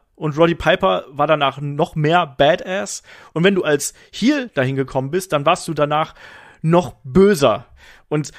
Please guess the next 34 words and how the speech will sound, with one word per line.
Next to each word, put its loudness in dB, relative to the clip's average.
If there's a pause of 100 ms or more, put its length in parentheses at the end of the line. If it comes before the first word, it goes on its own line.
(120)
Roddy 4
Piper 0
hat's -4
geschafft, -2
durch -2
die -2
Art -2
und -8
Weise, -4
wie -8
er -4
sich -2
und -8
seine -2
Gäste -4
präsentiert -6
hat, -6
dass -6
alle 0
davon -4
profitiert -10
haben. -8
Das 0
ist -6
das -4
Faszinierende -6
daran. -10 (200)
Natürlich -2 (160)
stand -2
er 6
immer 2
wieder 2
im -4
Fokus -2